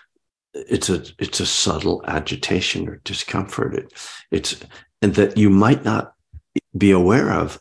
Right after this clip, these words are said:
unless you are meditating. If you're not mindful, there's a lot you miss, <laughs> you know?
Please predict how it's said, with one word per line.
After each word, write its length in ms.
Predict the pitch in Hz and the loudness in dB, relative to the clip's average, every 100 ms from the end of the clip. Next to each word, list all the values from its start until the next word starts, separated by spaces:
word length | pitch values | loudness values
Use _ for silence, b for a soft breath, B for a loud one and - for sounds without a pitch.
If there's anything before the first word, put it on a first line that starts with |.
| - | -4
unless 380 | 87 90 85 | 0 0 0
you 120 | 92 85 | 0 2
are 60 | |
meditating. 760 | 82 87 - - - - - - _ _ _ _ _ _ _ _ - 101 - | 2 0 -2 -4 -4 -4 -6 -10 _ _ _ _ _ _ _ _ -10 -10 -8
If 180 | - - | -8 -2
you're 120 | 98 | 0
not 260 | 110 147 - | 2 2 2
mindful, 640 | 107 156 190 - - - B B B | 0 0 -4 -10 -12 -14 B B B
there's 180 | 95 95 | -8 -2
a 40 | |
lot 320 | 104 120 - | 0 0 0
you 80 | - | 2
miss, 560 | 107 135 82 - - - | 4 4 2 2 0 0
<laughs> 1600 | 131 - - - _ _ _ - - - - - - - - | -2 -2 -6 -6 _ _ _ -14 -12 -10 -12 -16 -16 -14 -14
you 160 | - - | -10 -8
know? 380 | 113 104 104 | -4 -4 -4